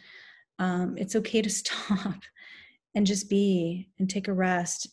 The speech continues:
This is su-, such a key learning for me this last couple years, because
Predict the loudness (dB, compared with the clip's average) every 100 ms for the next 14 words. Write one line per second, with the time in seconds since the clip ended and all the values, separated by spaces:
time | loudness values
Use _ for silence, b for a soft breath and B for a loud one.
0 | _ -4 -2 -2 -4 -6 -8 -6 -6 -6
1 | -10 -4 -2 0 -2 -4 -8 -2 2 6
2 | 6 4 2 4 2 0 0 2 0 -4
3 | -4 -2 -2 -6 -8 -8 -2 -2 0 -2
4 | -2 -6 -6 0 2 2